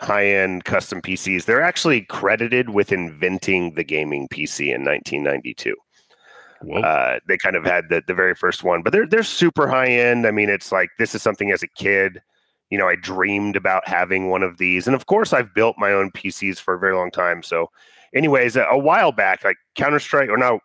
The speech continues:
Speaker 1: that, it's not that long ago, maybe a month, three weeks, like, um, Counter-Strike two was announced. And, and I happened to also get followed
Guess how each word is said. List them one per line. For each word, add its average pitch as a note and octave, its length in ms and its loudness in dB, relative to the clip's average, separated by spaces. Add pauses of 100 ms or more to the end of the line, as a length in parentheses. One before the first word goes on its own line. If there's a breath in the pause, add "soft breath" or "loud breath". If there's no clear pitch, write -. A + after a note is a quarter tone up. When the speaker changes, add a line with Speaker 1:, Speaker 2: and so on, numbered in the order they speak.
Speaker 1:
that, A2 220 2
it's B2+ 120 0
not C#3 160 0
that G2 140 2
long F2 180 -2
ago, E2 160 -4
maybe A#2 220 0
a F2+ 40 -2
month, E2+ 280 -2
three G#2 180 -4
weeks, F#2+ 320 -6
like, D#2+ 300 -4
um, D#2+ 400 -2 (1000)
Counter-Strike C#3+ 480 0
two C#3 320 4
was A#2 300 4
announced. A2+ 580 0
And, B2 220 0 (100)
and C3 120 0
I C3+ 60 2
happened F3+ 420 0
to D3 180 2
also A2+ 600 2 (380)
get - 160 0
followed C#3 640 2